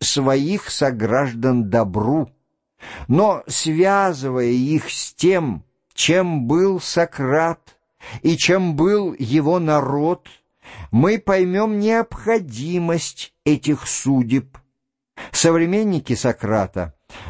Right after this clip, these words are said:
выступившие его обвинителями перед афинским народом, рассматривали Сократа как человека, приводившего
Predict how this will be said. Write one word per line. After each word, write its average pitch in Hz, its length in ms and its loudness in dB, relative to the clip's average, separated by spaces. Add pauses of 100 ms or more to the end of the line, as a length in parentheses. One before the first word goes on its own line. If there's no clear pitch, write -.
выступившие 135 1160 0
его 135 520 0
обвинителями 127 1300 0
перед 135 460 0
афинским 135 800 0
народом, 117 680 -2 (400)
рассматривали 190 1160 0
Сократа 185 640 -2
как 190 300 -6
человека, 185 1120 0 (460)
приводившего 185 1300 0